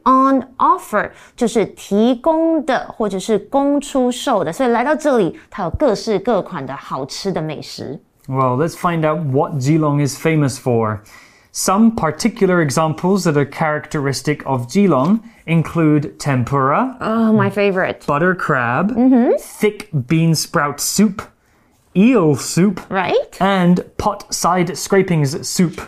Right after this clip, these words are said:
Speaker 1: I tried all of them.
Speaker 2: Really?
Speaker 1: 我都吃过了。
Speaker 2: I don't think I've had all of those things, but maybe we can discuss them in a
Speaker 1: Mm,
Speaker 2: moment.
Speaker 1: yes.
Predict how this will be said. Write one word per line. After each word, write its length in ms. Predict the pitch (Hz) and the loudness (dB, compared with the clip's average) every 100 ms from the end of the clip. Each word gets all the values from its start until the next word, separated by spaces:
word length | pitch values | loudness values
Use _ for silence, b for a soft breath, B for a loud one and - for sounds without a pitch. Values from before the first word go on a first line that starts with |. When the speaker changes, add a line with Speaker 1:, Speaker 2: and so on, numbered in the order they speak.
| - | -2
Speaker 1:
I 280 | 220 190 180 | 0 -2 -6
tried 340 | - 233 208 - | -4 0 0 0
all 200 | 185 185 | 0 0
of 80 | 190 | 0
them. 200 | 180 127 | -2 -2
Speaker 2:
Really? 540 | 165 175 233 247 202 139 | 2 4 4 4 2 2
Speaker 1:
我 80 | 285 | 0
都 80 | |
吃 240 | 214 - 220 | -2 0 0
过 220 | 202 - | 0 -2
了。 200 | - - 226 | -4 -4 0
Speaker 2:
I 100 | 185 | 2
don't 120 | 226 | 2
think 160 | 226 | 2
I've 180 | 208 190 | 2 0
had 240 | 180 175 170 - | 0 -2 -2 2
all 320 | 175 190 180 | 4 6 4
of 140 | 131 | 2
those 320 | 117 110 113 | 0 0 -2
things, 300 | - 117 110 110 | -4 -4 -2 -4
but 100 | 143 | -2
maybe 140 | 143 | -2
we 140 | 147 143 | 0 -2
can 160 | 135 | -4
discuss 380 | 123 - 127 117 | -4 -4 -4 -4
them 160 | - 120 | -4 -4
in 80 | 113 | -2
a 40 | 110 | 0
Speaker 1:
Mm, 120 | 117 | 2
Speaker 2:
moment. 300 | 131 117 - | 2 2 0
Speaker 1:
yes. 460 | - - - B | -2 -8 -14 B